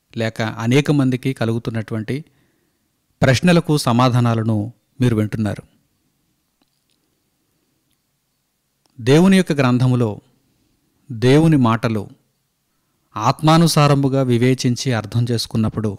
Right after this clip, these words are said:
అవి మనిషిని ఫలవంతముగా మారుస్తాయి. లేదు, శరీరానుసారముగా దేవుని మాటలను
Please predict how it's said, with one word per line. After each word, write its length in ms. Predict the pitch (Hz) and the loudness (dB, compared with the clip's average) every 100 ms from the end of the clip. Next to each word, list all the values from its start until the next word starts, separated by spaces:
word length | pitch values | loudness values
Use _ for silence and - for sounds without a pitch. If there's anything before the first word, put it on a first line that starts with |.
| _ _ _ _ _ _ _ _ _ - | _ _ _ _ _ _ _ _ _ -6
అవి 160 | 120 120 | -2 0
మనిషిని 760 | 113 120 139 143 131 113 135 - _ - | 0 0 2 0 0 -2 -6 -14 _ -14
ఫలవంతముగా 760 | - 113 127 143 143 143 127 | -4 0 2 2 0 -2 -2
మారుస్తాయి. 500 | 123 110 110 - 110 _ _ _ _ _ _ _ _ _ _ _ _ _ _ _ _ _ _ _ _ _ _ _ _ - | -2 -4 -6 -8 -14 _ _ _ _ _ _ _ _ _ _ _ _ _ _ _ _ _ _ _ _ _ _ _ _ -6
లేదు, 360 | 127 143 156 180 185 _ _ _ _ - | 2 4 4 2 -4 _ _ _ _ -8
శరీరానుసారముగా 1120 | - 131 147 185 180 180 - 156 151 143 147 | -2 2 4 6 4 4 4 2 4 2 2
దేవుని 340 | 131 127 135 | 2 2 4
మాటలను 720 | 131 120 120 123 120 117 117 | 2 0 -2 -2 -2 -2 -4